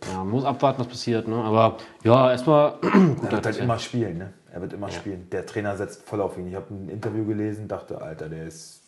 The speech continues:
Speaker 2: ich weiß nicht, ob der, der ist
Speaker 1: Ist ja auch so
Speaker 2: völlig
Speaker 1: ein
Speaker 2: heiß auf
Speaker 1: ist
Speaker 2: den
Speaker 1: ja auch so ein
Speaker 2: scheinbar.
Speaker 1: einzigster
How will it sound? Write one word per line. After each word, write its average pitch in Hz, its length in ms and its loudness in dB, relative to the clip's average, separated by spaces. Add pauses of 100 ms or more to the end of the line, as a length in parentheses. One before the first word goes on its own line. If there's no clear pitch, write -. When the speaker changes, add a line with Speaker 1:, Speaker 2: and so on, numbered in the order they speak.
(840)
Speaker 2:
ich - 140 -20
weiß 80 160 -14
nicht, 92 120 -8
ob 87 120 -14
der, 82 340 -4 (340)
der 80 100 -10
ist 76 100 -12 (240)
Speaker 1:
Ist - 60 -18
ja 87 80 -8
auch 85 60 -6
so 104 100 -4
Speaker 2:
völlig 101 140 -2
Speaker 1:
ein 95 80 -8
Speaker 2:
heiß 123 200 -2
auf 90 100 -4
Speaker 1:
ist - 100 -14
Speaker 2:
den 90 80 -4
Speaker 1:
ja 85 60 -4
auch 92 40 -2
so 90 120 -6
ein 87 60 -4
Speaker 2:
scheinbar. 87 140 -6
Speaker 1:
einzigster 95 640 -8